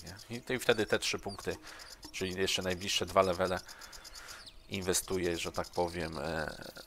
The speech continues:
w obrotówkę. Dobra, nawiniemy tą żyłkę, znaczy nawiniemy tą przynętę, może trochę trzydziestką teraz spróbuję.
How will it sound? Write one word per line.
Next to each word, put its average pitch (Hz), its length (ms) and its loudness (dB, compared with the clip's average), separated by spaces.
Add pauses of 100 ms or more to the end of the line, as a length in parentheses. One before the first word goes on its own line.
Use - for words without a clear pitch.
(160)
w 98 60 0
obrotówkę. 90 680 0 (1900)
Dobra, - 320 -2 (100)
nawiniemy 101 440 -2
tą 90 180 -8
żyłkę, 92 340 -4 (760)
znaczy 87 320 -10
nawiniemy 90 440 -6
tą 90 120 -8
przynętę, 85 440 -6
może 82 240 -8
trochę 87 240 -8
trzydziestką - 560 -8
teraz 98 200 -6
spróbuję. 98 480 -6